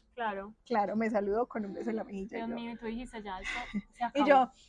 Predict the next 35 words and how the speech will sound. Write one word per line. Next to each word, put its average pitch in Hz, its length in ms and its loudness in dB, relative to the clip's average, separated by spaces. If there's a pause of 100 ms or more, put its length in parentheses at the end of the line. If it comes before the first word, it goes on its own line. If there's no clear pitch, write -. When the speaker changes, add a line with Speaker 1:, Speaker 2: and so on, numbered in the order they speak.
(600)
Speaker 2:
respira 214 380 -2
profundo, 339 760 -2
está - 360 -16
bien. - 120 -20 (200)
Se - 140 2
me 226 140 0
sentó 196 260 -6
al 190 100 0
lado. 330 280 6 (840)
Yo 220 160 4
me 196 120 4
puse 196 160 -2
a - 20 2
hablar 196 220 2
con 202 100 -8
mi 202 60 -2
amiga 254 340 4
y 220 60 -10
con 202 160 -6
las 190 100 -8
amigas 175 260 -8
de 202 60 -8
mi 196 80 -6
amiga, 294 200 -2
porque - 220 -12
también 170 260 -14
nos 165 120 -20
conocemos. 277 500 -2 (140)
Speaker 1:
Sí, 233 240 -12
socializar. 240 640 2
Speaker 2:
Eh, - 80 -20
exacto, 254 540 4
empezamos 233 420 0
a 285 80 2
socializar. 226 560 0